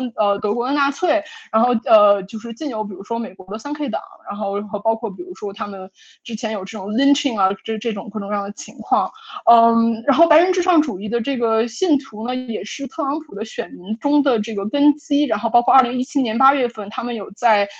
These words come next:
弗吉尼亚州的 Charlottesville 进行游行，当时就是，嗯，好像就还是，是，就是造成了一个，呃，就是相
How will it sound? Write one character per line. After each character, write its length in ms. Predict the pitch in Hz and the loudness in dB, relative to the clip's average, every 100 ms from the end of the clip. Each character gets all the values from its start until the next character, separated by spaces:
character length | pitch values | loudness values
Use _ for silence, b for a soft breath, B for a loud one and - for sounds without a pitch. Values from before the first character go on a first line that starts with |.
| _ | _
弗 100 | 269 | 0
吉 140 | 254 277 | 4 6
尼 80 | |
亚 180 | 262 262 | 6 4
州 200 | 233 277 | 4 2
的 180 | 233 226 | 2 0
Charlottesville 720 | - 285 277 240 - 220 208 | 2 4 4 0 -6 -2 -2
进 160 | 214 220 | -4 -6
行 100 | 226 | -6
游 220 | 190 190 | -4 -4
行， 320 | - 190 185 | -6 -12 -4
当 260 | 214 214 220 | -4 -4 -8
时 200 | - 208 | -4 -6
就 100 | 214 | -6
是， 140 | 196 214 - | -6 -6 0
嗯， 300 | 202 190 190 226 | 2 2 0 -4
好 120 | 196 | -4
像 100 | 214 | -2
就 100 | 254 | 0
还 120 | 226 | 0
是， 260 | 226 - 240 | -2 -6 -6
是， 160 | - - | -6 -6
就 100 | 220 | -8
是 280 | - 190 185 B B B | -4 -4 -4 B B B
造 160 | - 247 | 2 2
成 240 | 233 208 | 2 -4
了 100 | 220 | -2
一 140 | 214 208 | -2 -4
个， 360 | 240 226 214 196 | -2 0 0 -2
呃， 200 | 196 196 196 | 0 0 -2
就 100 | 214 | -4
是 160 | 208 | -6
相 260 | 214 262 | -2 -2